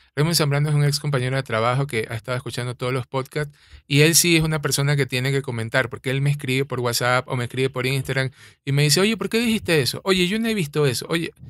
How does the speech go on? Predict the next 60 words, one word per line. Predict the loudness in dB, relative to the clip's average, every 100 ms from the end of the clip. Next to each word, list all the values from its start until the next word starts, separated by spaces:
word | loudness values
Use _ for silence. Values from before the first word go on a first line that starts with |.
| -20 -20 _
me | 2
hace | 2 2
preguntas | 2 2 2 2 0
que | -4
podría | -2 0 2 2
hacernos | 2 0 -2 -6 -10 _ _ _
por | 2
las | 4 4
redes | 6 6 4
y |
nosotros | 2 -2 -4 -4
podemos | -4 -2
responderle | -4 -6 -6 -4 -2
acá. | -2 -2
Yo | -2
le | 0
dije, | 0 0 -4 -10
"Si | -12
tú | -10 -6
no | -4
me | -4
respondes | -6 -6 -2 -2 -4 -8 _ _
preguntas | -2 0 0 0
oficialmente", | 0 0 0 0 -4 -4 0
ahí | 2
me | 2
puse | 2 2
burocrático | 2 2 0 -2 -4 -8 -16
yo. | -16 _ -20 -12
"Si | -6
no | -2 0
me | 2
preguntas | 2 2 2
oficialmente, | 0 0 0 0 0
no | -4 -4
te | -6
respondo | -8 -14 -16 -12 -14
y |
te | -10
quedarás | -4 -4 -4
con | -4 -2
la | 0
duda | 0 0
toda | -2 -4 -4
tu | -8
vida". | -16 -16 _ _
Pero | 2 4
él | 4
es | 2 0 -2
una | 0 0
muy | 2 2
buena | 2 2
persona | 2 0 0 -2 -2
y | 0
ha | 0
estado | 2 2 2
apoyándonos | 2 0 2 0 0
desde | 0 0
el | -2
principio. | -4 -4 -4 -4